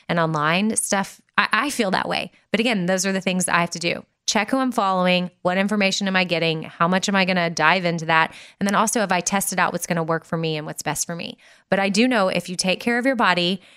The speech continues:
and you continue to work out and you try to find awesome recipes and continue with that meal prep and overall wellness, like, self-care is big,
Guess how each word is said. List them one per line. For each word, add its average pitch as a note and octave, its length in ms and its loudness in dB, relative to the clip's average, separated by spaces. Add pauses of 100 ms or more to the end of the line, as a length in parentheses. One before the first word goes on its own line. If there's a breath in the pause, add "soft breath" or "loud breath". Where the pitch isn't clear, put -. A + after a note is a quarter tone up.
(260 loud breath)
and F3 540 2
you E3+ 640 -2
continue F#3 420 -2
to A3 80 0
work A3 240 -2
out F#3 480 2
and E3+ 140 -2
you D#3+ 80 -4
try F3 340 4
to D#3+ 320 0 (300)
find E3+ 480 4
awesome F#3 340 0
recipes F3+ 680 0
and D#3+ 180 -12
continue E3+ 420 -4
with F3 140 -2
that G3 160 0
meal F3+ 200 0
prep F3 440 0 (260 loud breath)
and D#3+ 140 0
overall F#3 500 2
wellness, F#3 500 2
like, D#3+ 160 -4
self-care G3+ 760 0
is G3+ 180 -2
big, E3 400 0